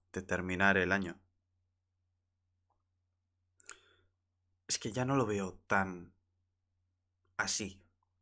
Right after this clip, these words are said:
¿sabes? Ahora es más un quiero que crezca, pero cre-, quiero que crezca para vosotros. Quiero que esto aumente, pero no por codicia,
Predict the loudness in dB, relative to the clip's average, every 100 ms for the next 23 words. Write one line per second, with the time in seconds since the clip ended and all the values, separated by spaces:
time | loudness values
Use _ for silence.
0 | _ -4 -2 -2 -6 _ _ _ _ -20
1 | -20 -2 4 6 6 4 4 4 -2 -2
2 | -4 -6 -14 _ _ _ _ _ _ _
3 | _ _ _ 0 4 6 6 4 4 4
4 | 4 4 -4 -4 -6 _ _ _ _ _
5 | _ _ _ _ _ _ _ -12 -10 -2
6 | 0 0 -4 -8 -6 -4 -6 -4 -4 -2
7 | 2 4 4 0 -4 -6 -10 -14 -16 _
8 | _ _ _ _ _ _ -20 -20 _ _
9 | 2 4 8 8 8 6 4 2 0 -8
10 | -4 0 4 6 6 4 0 0 _ _
11 | _ _ _ _ _ _ _ _ _ _
12 | _ _ _ _ _ 0 2 4 6 4
13 | 4 2 2 2 -4 -8 -10